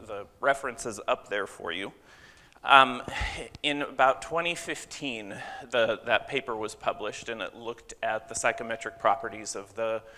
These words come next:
Rehabilitation of Intensity Scale. And at the time,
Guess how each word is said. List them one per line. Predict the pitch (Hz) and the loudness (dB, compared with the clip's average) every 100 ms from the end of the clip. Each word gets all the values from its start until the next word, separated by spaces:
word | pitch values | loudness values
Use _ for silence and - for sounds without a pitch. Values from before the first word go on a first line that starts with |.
| - - | -20 -12
Rehabilitation | 110 113 110 113 113 - 110 113 | -8 -8 -6 -6 -6 -8 -12 -12
of | 110 | -12
Intensity | 117 - 110 - 110 113 | -10 -8 -10 -10 -14 -14
Scale. | - 95 98 107 - - _ _ _ _ _ _ _ _ _ - - | -8 -4 -2 -4 -10 -20 _ _ _ _ _ _ _ _ _ -18 -6
And | 147 143 135 - - - - - - | -2 0 -2 -10 -20 -20 -20 -20 -2
at | - 165 | 0 0
the | 175 | -2
time, | - 175 190 135 127 135 | 0 4 4 4 0 -4